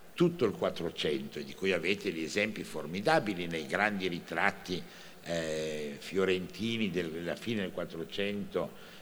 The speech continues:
ehm, con, eh, queste signore, la Leramo, per esempio, la, la, la Scienci, le, tu-, tutte le grandi signore della corte medicea,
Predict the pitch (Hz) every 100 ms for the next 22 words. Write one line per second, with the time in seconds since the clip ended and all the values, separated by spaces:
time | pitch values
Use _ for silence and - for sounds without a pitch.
0 | - 78 82 80 80 - - 95 95 92
1 | 90 85 80 92 87 82 - 82 92 92
2 | 85 - - - - - - - - -
3 | - 87 90 87 85 85 73 67 - 69
4 | 69 71 73 65 71 69 69 69 69 69
5 | 69 71 71 71 69 67 65 65 67 69
6 | 67 - 98 92 78 - - - - 76
7 | 78 76 76 80 78 98 87 113 98 104
8 | 92 87 101 107 95 - 85 95 101 92
9 | 82 - 95 92 98 92 98 101 95 -
10 | 82 87 101 - -